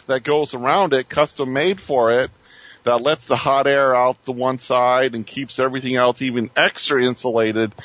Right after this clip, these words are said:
and it's already super insulated. Little refrigerators, the under-the-counter ones,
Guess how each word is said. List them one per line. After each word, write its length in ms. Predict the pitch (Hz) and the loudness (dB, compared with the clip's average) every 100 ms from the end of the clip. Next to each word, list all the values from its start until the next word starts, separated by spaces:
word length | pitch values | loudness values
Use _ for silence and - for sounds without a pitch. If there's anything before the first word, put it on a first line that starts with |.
| - | -8
and 140 | - 135 | -2 0
it's 180 | 165 151 | 0 0
already 440 | 151 156 135 107 | 2 2 2 0
super 500 | - - 175 - 120 | -4 -2 -2 2 2
insulated. 720 | 107 98 110 101 95 92 87 - _ _ _ _ _ _ _ _ _ - - - - - - | 2 0 0 2 2 0 -2 -8 _ _ _ _ _ _ _ _ _ -20 -20 -20 -20 -10 -4
Little 520 | 131 175 240 247 240 | 2 2 4 2 2
refrigerators, 1120 | 226 196 190 165 143 123 107 92 87 90 - | -2 0 0 0 2 4 2 2 -2 -4 -4
the 180 | 123 113 | 0 2
under-the-counter 800 | 139 185 180 - 147 127 123 | 2 2 0 0 2 2 2
ones, 580 | 113 101 95 95 90 - | 2 2 2 0 -6 -12